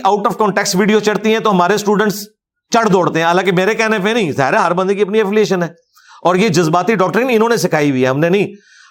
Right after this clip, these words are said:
ہمارے تو پھر بھی اسٹوڈنٹس علمی اختلاف کرتے ہیں، ان کے لوگ تو مارنے کے لیے پہنچ جاتے ہیں مساجد کے اندر۔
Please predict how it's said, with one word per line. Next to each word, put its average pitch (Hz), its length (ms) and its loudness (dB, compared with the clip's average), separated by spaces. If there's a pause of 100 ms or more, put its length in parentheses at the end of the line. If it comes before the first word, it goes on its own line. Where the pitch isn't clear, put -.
ہمارے 156 260 2
تو 185 100 0
پھر 180 200 2
بھی 202 180 2
اسٹوڈنٹس 202 600 0
علمی 196 220 2
اختلاف 156 380 0
کرتے 120 240 -2
ہیں، 95 100 -2 (400)
ان 214 180 2
کے 233 120 2
لوگ 220 200 2
تو 240 180 0
مارنے 214 680 0
کے 226 80 2
لیے 220 140 2
پہنچ 208 220 0
جاتے 185 200 0
ہیں 180 60 0
مساجد 139 460 0
کے 117 60 -4
اندر۔ 90 160 -6